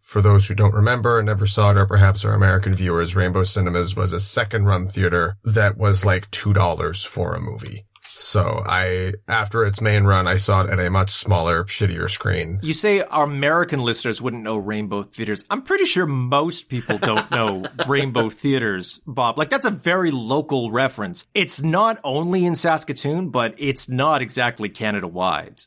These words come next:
Speaker 2: Like, that is a small chain.
Speaker 1: Although, however, Andrew, our listener, perhaps you can back me up. I definitely saw Grindhouse at the Rainbow Cinema and I believe Saint Laurent Shopping Mall in Ottawa. So perhaps he's familiar.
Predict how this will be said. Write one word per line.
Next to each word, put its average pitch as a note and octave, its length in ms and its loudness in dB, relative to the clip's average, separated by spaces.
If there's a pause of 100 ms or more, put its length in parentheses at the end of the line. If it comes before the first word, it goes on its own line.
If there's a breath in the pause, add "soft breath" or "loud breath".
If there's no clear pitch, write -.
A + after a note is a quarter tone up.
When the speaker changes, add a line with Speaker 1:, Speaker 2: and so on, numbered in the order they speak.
(120)
Speaker 2:
Like, A2 280 -4
that C3+ 180 2
is A#2 160 -4
a G#2 80 -6
small A2+ 400 -2
chain. F#2 340 -6
Speaker 1:
Although, C3+ 320 2
however, C3 640 0
Andrew, B2 340 2
our A#2 140 2
listener, B2+ 300 0
perhaps A2 340 2
you - 80 -2
can A2 100 2
back G#2+ 240 0
me A#2 100 0
up. B2 200 0
I G2+ 120 2
definitely G2+ 380 2
saw G#2+ 220 2
Grindhouse G2+ 640 4
at G2+ 180 2
the G2 200 4
Rainbow F2+ 400 2
Cinema A2 360 2
and G2+ 280 4
I G2+ 80 6
believe G2+ 480 6
Saint G#2 280 4
Laurent G#2 280 6
Shopping A2+ 340 2
Mall G2+ 180 8
in G2 80 8
Ottawa. G2+ 360 2
So G2 260 2
perhaps G#2 400 4
he's C#3 180 0
familiar. A#2+ 520 -2